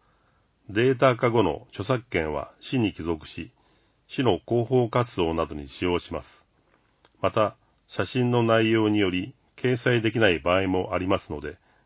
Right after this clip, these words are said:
ご了承ください。名刺台の二枚の写真です。一枚目、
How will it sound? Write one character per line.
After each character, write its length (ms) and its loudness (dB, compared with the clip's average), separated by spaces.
ご 140 0
了 180 4
承 320 -2
く 120 -20
だ 120 -2
さ 140 -6
い。 80 -16
名 220 2
刺 160 -6
台 200 4
の 200 0
二 160 2
枚 220 6
の 120 -2
写 160 -6
真 280 -8
で 100 -6
す。 60 -18
一 240 -6
枚 200 6
目、 260 2